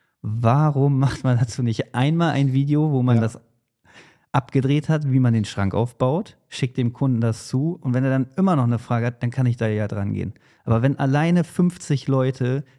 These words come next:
Speaker 1: dann da von den hundert nicht mehr anrufen, dann war's das Video schon wert.
Speaker 2: Genau, und das ist, find, das finde ich, äh, äh, ein ganz wichtiges Thema. Wir haben ja auch,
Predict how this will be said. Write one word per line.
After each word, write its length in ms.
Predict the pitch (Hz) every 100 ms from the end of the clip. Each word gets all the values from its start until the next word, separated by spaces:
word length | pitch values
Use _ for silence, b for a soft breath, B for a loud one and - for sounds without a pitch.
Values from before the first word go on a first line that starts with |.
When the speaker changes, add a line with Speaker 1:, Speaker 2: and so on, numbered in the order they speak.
| _
Speaker 1:
dann 260 | - 117 -
da 280 | 139 123 127
von 480 | - - - 131 120
den 160 | 120
hundert 420 | 135 156 143 139
nicht 220 | 139 139 -
mehr 160 | 117
anrufen, 440 | 117 113 120 135 143
dann 180 | 165 - - B B B -
war's 200 | 127 -
das 160 | 123
Video 240 | 143 135 127
schon 240 | - 131
wert. 160 | 131 123
Speaker 2:
Genau, 200 | 135 139
und 60 |
das 140 | 127 120
ist, 160 | 156
find, 260 | - 151 131
das 160 | 127 -
finde 180 | 147
ich, 120 | 127 123
äh, 180 | 120 120
äh, 360 | 92 - 95 - 85 123 139 _ _ -
ein 260 | 107 104
ganz 200 | 110 113
wichtiges 320 | 127 113 110
Thema. 300 | - 131 123 113
Wir 120 | 107
haben 120 | 117
ja 100 | 113
auch, 300 | 101 107 -